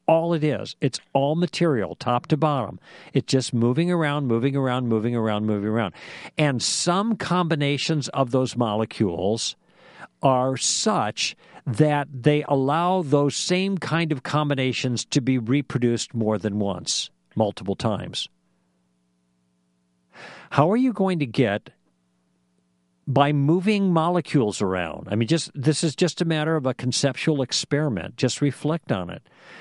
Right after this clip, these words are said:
You keep moving molecules and moving molecules and moving molecules in the physical realm. How is it going to create something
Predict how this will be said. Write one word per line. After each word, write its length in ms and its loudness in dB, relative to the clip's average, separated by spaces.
You 220 4
keep 260 -4
moving 360 2
molecules 580 0
and 80 0
moving 300 2
molecules 520 0
and 80 0
moving 280 0
molecules 540 0
in 200 0
the 80 0
physical 440 0
realm. 520 -2
How 300 2
is 120 0
it 140 0
going 260 0
to 60 -2
create 460 0
something 800 0